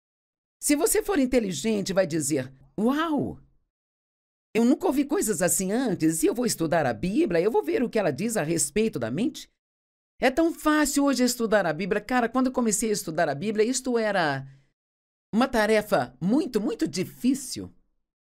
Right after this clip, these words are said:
Você tinha que procurar tudo sozinho. Hoje, se você tem internet e quer saber o que a Bíblia diz sobre a mente, basta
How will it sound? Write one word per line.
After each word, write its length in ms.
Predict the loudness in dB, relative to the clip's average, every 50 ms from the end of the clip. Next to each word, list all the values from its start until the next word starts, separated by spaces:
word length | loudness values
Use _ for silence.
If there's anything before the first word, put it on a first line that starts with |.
| _ _ _ _ _ _ _ _
Você 240 | -2 -2 0 0 0
tinha 200 | 0 0 -2 -2
que 60 | -2
procurar 380 | -2 -2 0 2 2 2 2 0
tudo 280 | -2 -6 -6 -4 -4 -4
sozinho. 580 | -4 -4 -4 -4 -2 -2 0 2 2 2 2
Hoje, 240 | 2 0 0 -2 -2
se 120 | -4 -2
você 340 | -2 -2 -4 -2 -2 -2 -2
tem 300 | -2 -2 -4 -4 -4 -6 -8 -8
internet 840 | -6 -4 -2 0 0 0 0 0 -2 -2 -2 -4 -6 -8 -8 -8 -8 -10 -14 -20 _ _ _ _ _ _ _ _ _ _ -2
e 120 | 0 0
quer 180 | 2 0 0 2
saber 340 | 2 2 2 2 0 -2
o 60 | -2 0
que 80 | 0
a 80 | 0 0
Bíblia 260 | 0 0 -2 -2 -2
diz 220 | 0 -2 -2 -2
sobre 300 | 0 0 0 0 2 2
a 60 | 2 2
mente, 340 | 0 0 -2 -2 -2 -4
basta 520 | -2 2 2 2 2 2 0 0 -2 -2